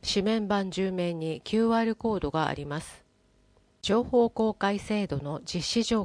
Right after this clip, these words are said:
況。受付件数、件数、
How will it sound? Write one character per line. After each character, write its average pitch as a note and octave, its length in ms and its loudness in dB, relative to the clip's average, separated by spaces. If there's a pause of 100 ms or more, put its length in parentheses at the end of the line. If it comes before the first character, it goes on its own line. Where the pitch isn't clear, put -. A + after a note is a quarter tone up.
況。 B2+ 380 -4 (880)
受 F3+ 220 0
付 - 320 -4
件 G#3+ 240 0
数、 D#3+ 400 -2 (420)
件 G#3+ 200 0
数、 D#3+ 420 -2